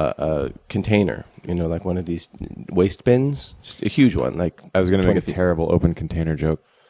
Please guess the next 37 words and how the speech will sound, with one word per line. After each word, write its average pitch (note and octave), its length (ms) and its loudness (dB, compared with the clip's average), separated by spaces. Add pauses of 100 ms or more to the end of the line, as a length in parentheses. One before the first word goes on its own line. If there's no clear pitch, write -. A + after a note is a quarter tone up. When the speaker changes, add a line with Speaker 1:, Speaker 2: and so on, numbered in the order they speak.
(400)
Speaker 1:
Oh, - 100 0
go F#3+ 160 6
Speaker 2:
'Cause - 200 4
Speaker 1:
on. - 80 -14
Speaker 2:
it - 100 -18
was, - 80 -8
no, F2 300 4
it's E2+ 160 -4
terrible D2 500 -2
'cause - 120 -4
Speaker 1:
No, G#3+ 80 2
Speaker 2:
there's A#3 120 4
Speaker 1:
no, G#2 80 4
no. A2 60 4
Speaker 2:
laws A2 160 2
about F#2+ 220 4
open F2 180 0
container. E2+ 480 -2
And D2+ 320 -6
Speaker 1:
Oh, A#2 280 4
I G2 80 2
Speaker 2:
it's, G2+ 100 -8
Speaker 1:
see. G#2+ 100 -8
Speaker 2:
it's F2+ 240 -6
terrible. D#2 500 2 (520)
Speaker 1:
So, - 200 -20
uh, F2 180 4 (580)
uh, G#2+ 160 4
no, A#2 160 4
this A2+ 200 -2
was, A2+ 200 -4
uh, G2+ 320 4 (100)
just - 240 -8
like A#2 160 0
a, F#2+ 580 2
a, E2+ 140 0
a E2 80 0